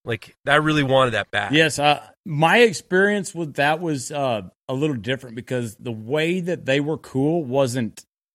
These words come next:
Speaker 2: interesting to me. They were, they were asshole cool, and I don't really like asshole cool. I like sophisticated cool. They're cool because they know what they're talking about, not because they're dominating you, right?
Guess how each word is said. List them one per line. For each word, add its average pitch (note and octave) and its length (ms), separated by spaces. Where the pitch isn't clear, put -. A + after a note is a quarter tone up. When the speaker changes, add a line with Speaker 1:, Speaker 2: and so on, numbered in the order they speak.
Speaker 2:
interesting A#2+ 580
to G2+ 100
me. F#2 360
They D3+ 120
were, F3 320
they D3+ 180
were E3+ 140
asshole D#3+ 560
cool, F3+ 520
and C3+ 160
I D3+ 100
don't C#3+ 360
really C3+ 240
like A#2+ 260
asshole C#3+ 400
cool. F3 320
I C#3 100
like C#3 400
sophisticated B2+ 840
cool. G#2+ 300
They're D#3+ 180
cool F3+ 240
because D3+ 300
they C3 100
know C#3 140
what C#3 140
they're B2+ 100
talking C3+ 420
about, A2+ 280
not B2 240
because A#2+ 360
they're A2 300
dominating F2+ 920
you, C2+ 400
right? A2+ 320